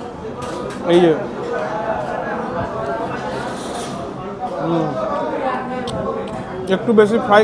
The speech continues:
করেছে, কিছু বলছি না, গ্রেভিটা একই টেস্ট। এরপরে চিংড়ির কষা, এই দেখুন, মালাইকারি না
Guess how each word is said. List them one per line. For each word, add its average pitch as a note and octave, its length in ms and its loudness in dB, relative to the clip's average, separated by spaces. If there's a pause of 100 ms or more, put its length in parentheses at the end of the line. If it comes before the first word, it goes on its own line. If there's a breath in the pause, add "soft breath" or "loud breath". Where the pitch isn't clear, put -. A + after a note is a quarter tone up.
করেছে, A3 280 8 (460)
কিছু G3+ 220 6
বলছি G#3+ 260 10
না, B3 40 6 (100)
গ্রেভিটা G#3 300 8 (140)
একই G#3 220 6
টেস্ট। D#3 240 4 (4000)
এরপরে G#3 340 8 (840)
চিংড়ির A#3+ 500 10 (680)
কষা, F#3+ 340 10 (380)
এই F3 100 8
দেখুন, E3 200 6 (1000)
মালাইকারি G3 540 8
না C#3+ 60 4